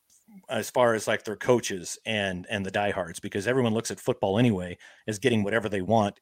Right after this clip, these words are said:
in the schools. They're, they're the money sport. And, and so a lot of, you know, there's, what, four home games a year,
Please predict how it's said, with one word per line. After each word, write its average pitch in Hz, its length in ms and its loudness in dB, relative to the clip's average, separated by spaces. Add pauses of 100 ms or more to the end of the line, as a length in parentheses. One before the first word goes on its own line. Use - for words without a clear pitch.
in 101 100 0
the 87 80 -4
schools. - 420 -2
They're, 113 320 -6
they're 127 140 2
the 110 80 0
money 127 160 4
sport. - 320 -10 (460)
And, 110 380 2 (120)
and 107 180 0
so 104 180 0
a 101 40 0
lot 113 240 2
of, 95 200 -6 (200)
you 131 80 -6
know, 98 160 -8
there's, 98 340 -10 (280)
what, - 260 -8
four 131 360 6
home 127 260 4
games 120 320 4
a 98 60 -6
year, 107 380 2